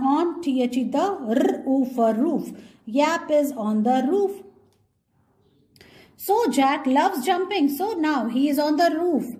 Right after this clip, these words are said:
He jumped on the roof. Turn the page. Come to page number one hundred and thirty-six. Ya, appa, yap, ka, and a can, n, ought not, ga, at a get,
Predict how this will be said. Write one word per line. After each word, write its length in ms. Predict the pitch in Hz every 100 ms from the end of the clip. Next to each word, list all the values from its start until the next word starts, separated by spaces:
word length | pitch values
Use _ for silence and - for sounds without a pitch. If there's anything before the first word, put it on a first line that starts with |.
| -
He 260 | _ 294 302
jumped 440 | 269 285 311 - -
on 220 | 226 226
the 200 | 294 508 370
roof. 420 | 240 269 196 - - - - _ _ _ _ _ _ - - - _ _ _ _ _ _ _
Turn 200 | 262 254
the 100 | 311
page. 380 | 339 403 539 - -
Come 160 | 254 240
to 80 | 254
page 240 | 247 254
number 260 | 277 339 381
one 220 | 240 254
hundred 220 | 247 262
and 180 | 359 -
thirty-six. 800 | 247 - 233 220 - - - - _ _ _ _ _ -
Ya, 260 | 240 392 427
appa, 320 | 294 277 254
yap, 560 | 247 254 240 302 - -
ka, 160 | 381 381
and 240 | 277 254
a 140 | 254 -
can, 480 | 269 247 277 - 269
n, 240 | 330 359
ought 240 | 262 247
not, 600 | 262 214 247 240 - - 208
ga, 180 | 339 311
at 180 | 262 262
a 60 |
get, 480 | 214 262 311 311 -